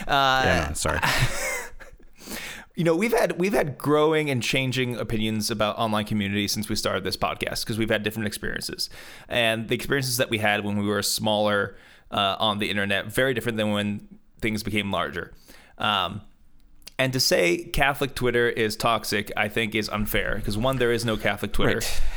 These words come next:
Speaker 1: and two, individuals are, are toxic. And then
Speaker 2: Mm-hmm.
Speaker 1: on top of the toxicity, some, you have a lot of people who are just dumb about, um, the way Twitter works. And they're dumb about it because they have no one to teach them.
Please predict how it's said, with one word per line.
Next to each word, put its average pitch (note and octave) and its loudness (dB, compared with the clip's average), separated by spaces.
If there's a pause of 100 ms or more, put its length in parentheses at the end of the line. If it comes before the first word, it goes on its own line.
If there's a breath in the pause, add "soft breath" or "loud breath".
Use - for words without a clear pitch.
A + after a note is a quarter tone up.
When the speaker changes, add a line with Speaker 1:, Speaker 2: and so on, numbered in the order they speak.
(120)
Speaker 1:
and A2+ 4
two, C#3 2
individuals B2+ 0
are, F#2+ 0
are G2+ 0
toxic. - -4
And C#3+ 0
then E3+ 0 (180 loud breath)
Speaker 2:
Mm-hmm. G#2+ 0
Speaker 1:
on C#3 0
top G#3 0
of G#3+ 0
the - 2
toxicity, C3 0
some, D#3 0 (140)
you C3+ 0
have C3+ 0 (240)
a A#2+ 0
lot B2+ 2
of C3 -2
people A#2+ -2
who A#2+ 2
are A#2 2
just A2 -4
dumb G#2 0
about, G#2 -2 (520 soft breath)
um, G#2+ 0
the A#2 -2 (180)
way A#2 0
Twitter A2+ 0
works. - -4 (440 soft breath)
And A#2+ 2
they're B2+ 2
dumb E3+ 2
about A2 2
it A2 -2
because A#2 0
they A#2 2
have B2 2
no A#2+ 2
one A#2+ 2
to A2 -2
teach D#3 -4
them. E2 -4